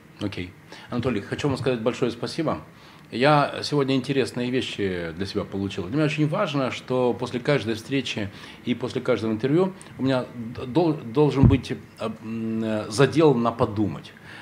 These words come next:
И то, что вы сказали, и то, что вы сейчас, по сути, находитесь, эм,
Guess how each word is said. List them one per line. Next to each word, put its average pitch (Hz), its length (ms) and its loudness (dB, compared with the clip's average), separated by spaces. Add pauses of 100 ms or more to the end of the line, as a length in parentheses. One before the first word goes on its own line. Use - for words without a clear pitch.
(140)
И 135 720 6
то, 147 80 4
что 143 140 -2
вы 127 80 0
сказали, 147 460 0
и - 20 -2
то, 120 120 -2
что 120 140 -6
вы 120 60 2
сейчас, 110 180 -2
по 123 120 -4
сути, 147 240 -4
находитесь, 107 580 -2 (320)
эм, 104 480 2